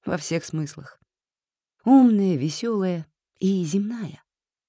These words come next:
Красавица, но без самолюбования. Ее мама — педагог дошкольного образования, родом с Сицилии. Папа — банкир из Огайо. Однако у Фрэнки своя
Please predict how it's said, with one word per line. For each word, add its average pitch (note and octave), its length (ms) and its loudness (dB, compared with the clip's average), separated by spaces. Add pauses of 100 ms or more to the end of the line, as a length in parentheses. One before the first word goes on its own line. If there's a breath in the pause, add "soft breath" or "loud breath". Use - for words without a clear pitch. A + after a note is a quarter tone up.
(160)
Красавица, E3 840 -2
но C#3+ 260 0
без A#2+ 260 -6
самолюбования. A2 920 -8 (760)
Ее F#3+ 320 0
мама — A#3+ 460 2 (220 soft breath)
педагог G#3 440 0
дошкольного G3+ 600 -2
образования, F3+ 720 -6 (180)
родом F3+ 400 -2
с E3+ 60 -6
Сицилии. A2+ 680 -12 (340)
Папа — D#3 500 -4 (100)
банкир C3 580 -4
из C3+ 240 -6
Огайо. G#2 500 -10 (880)
Однако E3+ 360 -6
у A3 80 -2
Фрэнки G3 460 -8
своя C#3+ 600 -6